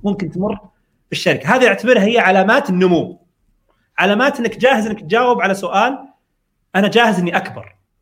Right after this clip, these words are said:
ففي ال-، في الشق الأول العمليات، هنا تبدأ تفكر عن طرق جديدة في العمليات، تعتمد على شريك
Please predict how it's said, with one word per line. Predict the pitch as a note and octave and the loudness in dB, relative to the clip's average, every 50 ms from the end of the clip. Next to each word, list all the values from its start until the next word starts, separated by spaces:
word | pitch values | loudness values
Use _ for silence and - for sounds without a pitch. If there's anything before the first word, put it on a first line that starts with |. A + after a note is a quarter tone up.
| _ _ _ _ _ | _ _ _ _ _
ففي | - F3 F3 F3 A3 | -6 -4 -4 -2 -2
ال-، | G3+ - - - - | -4 -4 -6 -12 -10
في | - G3 | -8 -6
الشق | F#3+ F3 - - F4 F4+ - - C#4+ | -6 -6 -4 -4 -4 -4 -2 -2 0
الأول | C#4 C#4+ C#4+ C4 A3+ G3+ E3+ | 0 2 2 2 4 4 2
العمليات، | E3 E3+ G3 G#3+ A3+ A3 G#3+ A3 A#3 C4+ D#4+ D#4+ - - | 2 2 2 0 0 0 -2 -2 -2 -2 -4 -6 -4 -4
هنا | B3+ A3 | -2 -2
تبدأ | - - F#3 - F3+ | -2 -4 -6 -8 -6
تفكر | - - G#3+ - - - F3 C3 | -6 -4 -6 -6 -4 -6 -4 -2
عن | E3 E3 D3 - - - _ _ _ | -2 -2 -2 -4 -14 -20 _ _ _
طرق | - F#3 F3+ - - | -4 -4 -2 -4 -6
جديدة | C#3 D3 F#3+ F#3 D#3+ D3 | -6 -6 -4 -4 -4 -4
في | D3 | -4
العمليات، | D3 C3+ C#3+ C#3+ C#3 C#3 D#3+ F#3+ G#3+ A#3+ B3 A#3+ A#3+ - - - - _ _ _ _ _ | -4 -4 -4 -4 -2 -2 -2 -2 0 0 0 0 -2 -6 -16 -20 -20 _ _ _ _ _
تعتمد | - D3+ C3+ - D#3+ D3+ C#3 | -6 -6 -4 -4 -4 -2 -2
على | C3+ C#3+ C#3 C#3 C#3 - | 0 0 0 -2 -2 -4
شريك | - - - - G3 G3+ - - - - - _ | -4 0 2 2 2 2 0 -4 -10 -14 -16 _